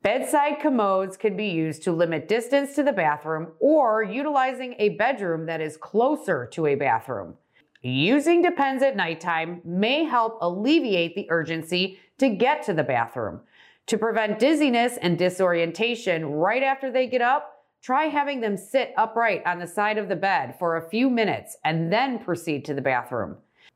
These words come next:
Placing grab bars in the shower, tub, and next to the toilet for extra stability and support will really help with the prevention of falls. Place non-slip mats in the bathtub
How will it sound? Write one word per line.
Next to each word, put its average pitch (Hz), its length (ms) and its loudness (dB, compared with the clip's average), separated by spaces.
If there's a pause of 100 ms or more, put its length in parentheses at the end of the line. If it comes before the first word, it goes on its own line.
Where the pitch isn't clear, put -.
Placing 262 400 2
grab 233 320 2
bars 285 320 0
in 202 160 -4
the 185 100 -4
shower, 240 580 0
tub, 226 380 0
and 175 180 -4
next 233 280 -4
to - 60 -4
the - 100 -4
toilet 196 480 0
for - 200 -4
extra 233 400 0
stability 254 760 2 (100)
and 202 240 0
support 233 680 0 (140)
will 220 520 0
really 220 480 2
help 170 340 -2
with 175 160 -2
the 185 60 -10
prevention 165 480 -2
of 165 100 -4
falls. 165 480 0 (540)
Place 233 360 0 (120)
non-slip 277 840 0
mats 196 480 -2
in 175 120 -6
the 165 80 -2
bathtub 165 720 -2